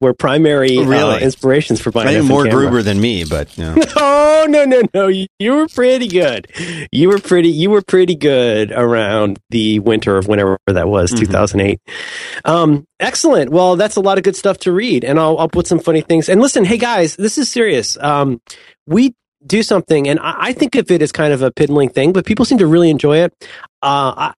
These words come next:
Speaker 1: I try to do pretty good show notes for each episode of the show. I go in and try and add links. Dan add, adds links. Uh, we put in some images, and is it fair to say, Dan, that people can subscribe to get a newsletter? The day the show comes out, you get an email. It's, some people say it's the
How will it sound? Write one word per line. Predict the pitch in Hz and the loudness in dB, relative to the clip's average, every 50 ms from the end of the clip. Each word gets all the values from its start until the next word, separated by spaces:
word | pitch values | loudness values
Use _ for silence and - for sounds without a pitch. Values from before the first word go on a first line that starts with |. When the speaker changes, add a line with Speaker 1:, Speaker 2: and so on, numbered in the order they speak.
| _ | _
Speaker 1:
I | - 196 220 | -8 -6 -6
try | - - 320 | -4 -2 -2
to | 370 359 | 0 0
do | - 311 | 0 0
pretty | - - 233 214 | 0 0 -2 0
good | 196 208 - | 0 -2 -4
show | - - 143 131 143 | -2 -2 -2 0 0
notes | 170 202 214 - - - - - - _ - | 0 0 -2 -4 -6 -10 -12 -14 -16 _ -10
for | - - 160 | -8 -2 0
each | 170 170 - - | 0 0 0 0
episode | 170 - - - - 185 | -2 -2 -4 0 0 2
of | 175 160 | 2 0
the | |
show. | - - - 180 180 175 | 0 -2 -2 -2 0 0
I | 156 | 0
go | 143 151 143 151 | 0 0 2 2
in | 151 | 2
and | 147 139 | 2 0
try | - 156 147 139 | 0 -2 -2 0
and | 139 | 0
add | 135 139 139 120 | -2 -2 -2 0
links. | 143 147 147 147 - | 0 0 0 0 0
Dan | - 135 139 143 | 0 0 2 2
add, | 139 139 135 131 - - - | 0 0 -2 -4 -6 -6 -4
adds | 135 147 - - | -4 -4 -2 -2
links. | 139 135 135 - - - - - - - - - - - | -2 0 -2 -4 -6 -12 -14 -18 -18 -18 -18 -20 -10 -4
Uh, | 135 135 135 127 | -2 0 2 2
we | 131 135 | 2 2
put | - - 175 156 | 2 2 2 2
in | 151 | 0
some | 135 - 139 127 127 - | 0 0 -2 -2 -2 0
images, | - 139 151 147 - - 127 120 117 - - - | 0 0 0 2 2 0 0 0 0 -2 -4 -6
and | - 123 120 120 117 113 113 107 95 - - | -4 -2 -2 -2 -2 0 -2 -2 -4 -4 -2
is | - 139 131 | -2 0 0
it | 147 | 2
fair | - 175 180 | 2 2 2
to | 175 | 2
say, | - - 180 | 0 0 0
Dan, | 165 175 175 170 | 2 2 2 2
that | 165 - | 2 2
people | - 170 160 - 160 160 160 160 160 151 | 0 -2 0 2 2 4 4 2 2 0
can | - - 147 131 | -2 -4 -4 -4
subscribe | - 131 - - - 139 135 131 143 147 143 - _ _ _ _ _ - | -4 -8 -10 -4 -2 -2 0 0 0 -2 -2 -6 _ _ _ _ _ -6
to | - | -2
get | 147 135 | 0 2
a | 123 | 2
newsletter? | 120 117 143 175 165 185 202 214 202 190 | 4 4 4 2 2 0 0 0 2 0
The | 151 131 | 0 0
day | - 156 151 170 | 0 2 2 2
the | 185 180 190 | 4 2 0
show | 180 - 185 165 165 | 0 2 0 0 0
comes | - 165 147 127 135 | 2 0 -2 0 0
out, | 135 123 117 - - | 0 0 0 -2 -2
you | 131 151 | -2 -2
get | 135 - 160 156 151 - | 0 0 0 0 0 -2
an | - 131 139 139 | -4 -4 -2 0
email. | 143 156 160 147 113 | 2 2 2 2 0
It's, | 127 - - - - - | -2 -6 -8 -16 -14 -4
some | - 226 233 | -2 0 0
people | 254 269 269 226 | 2 0 -2 0
say | - 240 202 | 0 0 0
it's | 160 160 - | 0 -2 -6
the | - 170 | -8 -6